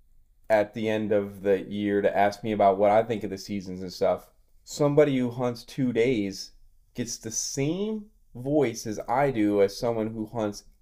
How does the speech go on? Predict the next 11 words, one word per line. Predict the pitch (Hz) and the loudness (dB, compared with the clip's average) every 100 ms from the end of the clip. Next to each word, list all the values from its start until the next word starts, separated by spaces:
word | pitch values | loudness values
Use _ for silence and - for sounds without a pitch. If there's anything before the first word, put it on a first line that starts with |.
| _ | _
eighty | 127 123 120 110 | -4 -4 -4 -6
plus | 110 - 165 - | -4 -2 -2 -2
days. | 95 92 92 92 - _ _ _ _ _ _ | -4 -4 -8 -12 -18 _ _ _ _ _ _
Why | - 107 139 175 | 2 6 6 4
aren't | 170 139 139 | 0 -2 -2
we | 127 110 | -2 -2
weighting | 98 107 117 113 104 | 0 -2 -2 -4 0
that | 101 98 98 | 0 0 -2
data | 101 120 101 87 | 0 2 2 2
based | 104 101 - | 0 0 -2
on | 104 101 98 | -2 0 -2